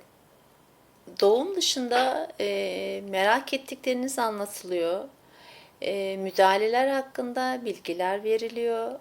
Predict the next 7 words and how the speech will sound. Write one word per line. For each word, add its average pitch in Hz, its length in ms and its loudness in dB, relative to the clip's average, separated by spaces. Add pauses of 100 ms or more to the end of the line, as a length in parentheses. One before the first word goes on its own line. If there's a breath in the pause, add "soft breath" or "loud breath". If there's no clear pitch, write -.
(120)
E, 202 80 -4 (1700 loud breath)
doğuma, 233 680 2 (120)
e, 208 720 0
giderken 233 960 2
yanınızda 202 500 -4
neler 185 380 0
olması 208 800 -4